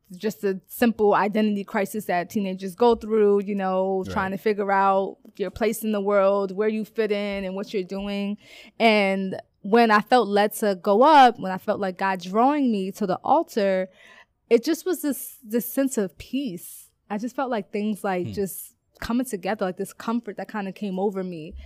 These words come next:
Speaker 1: And it was like, whoa, it was, like, very overwhelming, but at the same time, very peaceful. Um, and then and there, I was like, "Okay, like, if this is, if this is what God is calling me to, to be plugged in, you know, to start something different, then,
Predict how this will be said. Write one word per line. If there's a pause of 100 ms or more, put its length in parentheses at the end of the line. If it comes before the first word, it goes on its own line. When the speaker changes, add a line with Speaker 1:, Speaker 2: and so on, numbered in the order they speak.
(200)
Speaker 1:
And
it
was
like,
whoa,
it
was,
like,
very
overwhelming,
but
at
the
same
time,
very
peaceful. (480)
Um, (240)
and (580)
then
and
there,
I
was
like,
"Okay, (340)
like,
if
this
is,
if
this
is
what
God
is
calling
me
to,
to
be
plugged
in, (120)
you
know,
to
start
something
different,
then,